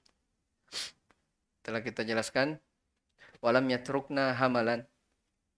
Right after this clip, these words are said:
Allah Subhanahu wa taala tidak meninggalkan kita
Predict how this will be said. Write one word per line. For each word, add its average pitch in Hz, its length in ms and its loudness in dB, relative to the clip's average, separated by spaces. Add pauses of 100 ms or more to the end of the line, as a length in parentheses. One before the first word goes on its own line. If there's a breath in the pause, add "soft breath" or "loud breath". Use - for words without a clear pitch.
(920)
Allah 120 240 2
Subhanahu 117 560 -2
wa - 20 -8
taala 131 460 2 (480 soft breath)
tidak 127 240 2
meninggalkan 123 640 0
kita 143 400 0